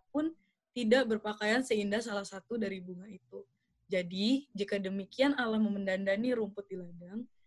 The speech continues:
yang hari ini ada dan besok akan dibuang ke dalam api, tidakkah ia terlebih lagi menandani kamu, hai orang yang kurang percaya?" Gitu. Gue selalu ngerasa gue, gue tahu truth-nya apa, cuman,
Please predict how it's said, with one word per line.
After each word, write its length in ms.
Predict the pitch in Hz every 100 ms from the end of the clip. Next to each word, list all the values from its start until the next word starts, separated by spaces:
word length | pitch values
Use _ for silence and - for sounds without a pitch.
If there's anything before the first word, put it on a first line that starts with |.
| _
yang 180 | - 226
hari 280 | 226 220 214
ini 180 | 208 208
ada 300 | 196 190 202
dan 160 | 202 190
besok 300 | 185 - -
akan 140 | 190
dibuang 260 | 190 185 180
ke 80 | 196
dalam 260 | 185 185
api, 420 | 214 190 - 247 285 _ - _
tidakkah 400 | 233 220 202 -
ia 240 | - 214 247
terlebih 420 | - 214 202 202
lagi 280 | 185 185 233
menandani 600 | 247 202 190 185 180 180
kamu, 320 | - 185 202 240
hai 140 | 214 190
orang 280 | 190 202 202
yang 100 | 202
kurang 220 | 185 185
percaya?" 440 | _ - 104 - -
Gitu. 320 | 190 - - - _ _ - - - - _ _ _ -
Gue 160 | 247
selalu 300 | 320 330 254
ngerasa 300 | 247 233 262 294 254
gue, 320 | 220 254 285 302 262 - _ _ _ _ - _ _ _ _ _ _ _ -
gue 160 | 311 349
tahu 480 | 233 226 240 262 - _ - _ -
truth-nya 480 | 233 233 226 233 208
apa, 380 | - 202 240 247
cuman, 500 | - 220 240 285 294